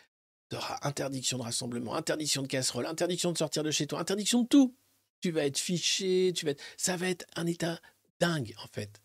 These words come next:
à la solde d'Emmanuel Macron. Plus du tout l'État français. Là, c'est vraiment autre chose qui est en train de se préparer. Et donc, euh, les hauts fonctionnaires sortants qui se trouveraient laissés sur le banc de touche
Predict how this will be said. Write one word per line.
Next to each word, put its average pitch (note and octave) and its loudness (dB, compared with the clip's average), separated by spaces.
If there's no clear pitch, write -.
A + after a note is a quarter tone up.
à A#2+ 2
la B2 2
solde F#3 4
d'Emmanuel C#3 4
Macron. C#3 -4
Plus A#3 6
du F#3 4
tout A3 0
l'État E3 2
français. - -6
Là, D#3+ 6
c'est F3 4
vraiment F3 4
autre A3 0
chose D3+ -2
qui - -6
est A#2 -8
en A2+ -6
train A2 -10
de G2+ -8
se - -8
préparer. G2 -12
Et A#3 6
donc, G#3+ 8
euh, B2+ 2
les A#3+ 2
hauts B3+ 6
fonctionnaires F3+ 2
sortants E3 -2
qui - -12
se A2 -4
trouveraient A2 -2
laissés A2+ -2
sur C3 -4
le C#3+ 2
banc F3+ 0
de F#3+ -2
touche A3+ 0